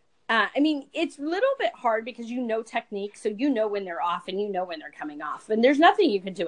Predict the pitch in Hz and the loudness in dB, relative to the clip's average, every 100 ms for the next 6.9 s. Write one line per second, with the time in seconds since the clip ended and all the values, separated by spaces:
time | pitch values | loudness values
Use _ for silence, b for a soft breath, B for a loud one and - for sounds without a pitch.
0 | - 170 180 - - 196 208 208 247 349 | -6 -8 -8 -14 -6 -2 -2 -2 0 2
1 | 415 247 196 160 175 165 - - 185 - | 4 4 2 -2 -4 -4 -4 -8 -8 -4
2 | 254 349 277 - - 185 170 - _ b | -4 -4 -6 -8 2 4 2 -6 _ b
3 | b b b b b _ _ _ 233 233 | b b b b b _ _ _ 6 6
4 | - 240 254 214 214 202 - 214 247 269 | 4 -2 -2 2 2 2 -2 0 2 2
5 | 247 220 208 208 226 226 190 - 220 233 | 0 0 -2 0 0 -2 -8 -8 -4 -4
6 | 233 208 208 202 202 196 180 185 - | -4 -8 -4 -4 -2 -4 -6 -12 -14